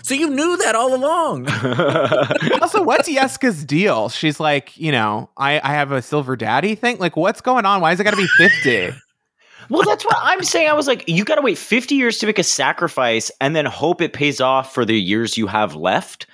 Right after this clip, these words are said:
Speaker 2: I'm like, "That's a little late in the game to be making a sacrifice to, like, obtain power or live your best life."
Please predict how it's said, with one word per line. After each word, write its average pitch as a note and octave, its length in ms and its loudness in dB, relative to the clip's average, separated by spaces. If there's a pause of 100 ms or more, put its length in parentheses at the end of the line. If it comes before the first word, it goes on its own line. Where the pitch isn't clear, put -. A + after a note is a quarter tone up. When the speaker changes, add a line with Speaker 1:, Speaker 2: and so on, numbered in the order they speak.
(340)
Speaker 2:
I'm A3 120 2
like, B3+ 120 0
"That's D#4+ 160 0
a F#4 60 2
little B3 340 2
late D3+ 240 0
in D3+ 140 0
the C#3+ 60 2
game C3+ 260 0
to A2 100 -6
be A2 100 -2
making A#2 240 0
a G#2 60 -2
sacrifice G2+ 640 -2
to, G#2 120 -4
like, F#2 340 0 (240)
obtain A2 420 -2
power F#2+ 480 -2
or F#2 80 0
live F2 200 -2
your F2 120 -6
best D#2+ 280 -6
life." - 260 -6